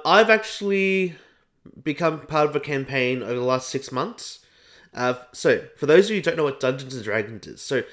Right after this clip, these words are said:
Dungeons and Dragons is a series of stories set in many different universes.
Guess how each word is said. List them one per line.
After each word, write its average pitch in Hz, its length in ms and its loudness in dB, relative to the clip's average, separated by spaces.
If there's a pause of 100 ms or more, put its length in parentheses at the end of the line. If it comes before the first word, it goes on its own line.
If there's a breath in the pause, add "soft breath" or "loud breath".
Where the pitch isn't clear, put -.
(380 loud breath)
Dungeons 196 460 2
and 147 160 -8
Dragons 104 600 -6 (220)
is 123 680 0 (580 soft breath)
a 127 760 6
series 208 680 4
of 143 220 -2
stories 143 1200 2 (680)
set - 560 4 (260)
in 131 640 4
many 139 380 0
different 123 520 -6
universes. - 800 -12